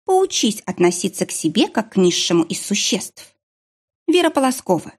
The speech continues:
Это мир заменяемых. В итоге додумалась до того, что такое ничтожество, как я, не имеет права на дальнейшее существование. От суицида останавливала единственная здравая мысль.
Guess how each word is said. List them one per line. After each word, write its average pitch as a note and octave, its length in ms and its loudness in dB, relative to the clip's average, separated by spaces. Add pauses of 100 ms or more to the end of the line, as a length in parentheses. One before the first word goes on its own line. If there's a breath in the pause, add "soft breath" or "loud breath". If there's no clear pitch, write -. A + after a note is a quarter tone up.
(400)
Это A#3+ 300 0
мир F3 200 4
заменяемых. E3+ 840 2 (840)
В F3 140 0
итоге D4+ 380 2
додумалась F3 540 4
до D#3+ 120 0
того, F#3 320 0
что - 200 -10
такое F#3 380 2
ничтожество, E3+ 680 0
как - 240 -4
я, G3+ 240 -2 (380 loud breath)
не D#4 260 6
имеет F#4+ 360 2
права D4+ 280 4
на F3+ 140 4
дальнейшее F3 500 4
существование. G3 920 -2 (480 soft breath)
От F#3 160 -2
суицида G#3 640 0
останавливала F#3 800 2
единственная F3 640 2
здравая F3 400 2
мысль. A3+ 360 2